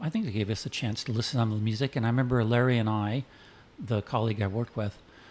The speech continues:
we thought, "Yeah, this is kind of refreshing." It's kind of a harkens back to the, you know,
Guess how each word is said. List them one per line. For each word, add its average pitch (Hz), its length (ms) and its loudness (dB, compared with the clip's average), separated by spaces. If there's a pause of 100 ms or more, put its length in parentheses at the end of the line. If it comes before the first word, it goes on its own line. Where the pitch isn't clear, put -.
(120)
we 160 60 -2
thought, 147 160 0
"Yeah, 202 120 0
this 233 220 -2
is 294 80 -2
kind 156 180 2
of 104 80 2
refreshing." 107 480 0
It's 90 100 -6
kind 123 160 0
of 110 80 0
a 110 80 2
harkens 113 420 -2
back 107 280 -2
to 113 140 0
the, 95 180 0 (840)
you 117 60 -4
know, 92 140 -4